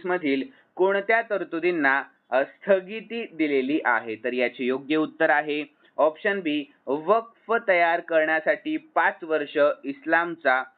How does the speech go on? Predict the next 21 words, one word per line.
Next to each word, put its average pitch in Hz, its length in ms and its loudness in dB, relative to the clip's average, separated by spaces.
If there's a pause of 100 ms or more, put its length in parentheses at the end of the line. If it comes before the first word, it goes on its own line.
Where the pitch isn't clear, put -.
(220)
अनुयायी 196 760 0 (180)
असण्याचा 143 920 0
अटीला. 117 520 0
लक्षात 127 260 -2
ठेवा. 165 380 0 (260)
यानंतर 165 580 0
जिल्हाधिकाऱ्यांना 156 1080 0 (340)
मालमत्तेचे 180 960 0
हक्क 160 380 -2
ठरवण्याचा 165 920 2 (320)
अधिकार 170 560 0
देणाऱ्या 160 520 2
तरतुदीला 147 800 0 (260)
आणि 151 220 -2
राज्य 175 540 0
मंडळामध्ये 160 800 0
तीन 214 380 -8
पेक्षा 170 440 0 (100)
जास्त 196 360 0 (420)
बिगर 180 380 0
मुस्लिम 160 460 -6